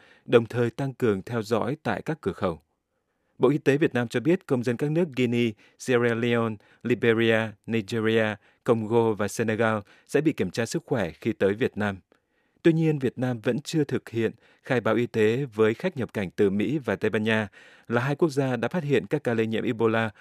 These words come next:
ở ngoài vùng xảy ra đại dịch ở Tây Phi. Thông báo của Việt Nam đưa ra trong cuộc họp khẩn ngày hôm nay với sự tham gia của đại diện Tổ chức Y tế Thế giới và Trung tâm Kiểm soát Dịch bệnh Mỹ, sau khi Hoa Kỳ xác nhận một nữ y tá gốc Việt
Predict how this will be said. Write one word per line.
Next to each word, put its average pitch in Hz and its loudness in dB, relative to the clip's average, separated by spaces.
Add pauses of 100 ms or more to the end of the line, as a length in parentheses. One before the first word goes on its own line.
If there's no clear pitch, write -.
(120)
ở 117 6
ngoài 98 -4
vùng 95 -2
xảy 92 -2
ra 107 -4
đại 92 -2
dịch 92 -4
ở - -2
Tây 95 -6
Phi. 98 -4 (720)
Thông 160 0
báo 139 -2
của 131 0
Việt 98 0
Nam 117 -2
đưa 123 0
ra 113 -4
trong 117 -8
cuộc 113 -4
họp 104 -8
khẩn 98 -2
ngày 98 -4
hôm 110 -4
nay 110 -2 (320)
với 135 0
sự 135 2
tham 117 -4
gia 117 -2
của 95 2 (340)
đại 113 2
diện 104 -2
Tổ 107 -4
chức 101 -2
Y 127 -2
tế 107 2
Thế 117 -6
giới 110 0
và 117 0
Trung 113 -6
tâm 110 -2
Kiểm 107 -2
soát 135 -8
Dịch 120 -6
bệnh 107 0
Mỹ, 160 0 (380)
sau 160 2
khi 160 0
Hoa 147 -2
Kỳ 107 0
xác 165 -6
nhận 143 2
một 104 -4
nữ 107 -2
y 131 0
tá 107 -4
gốc 156 -2
Việt 107 2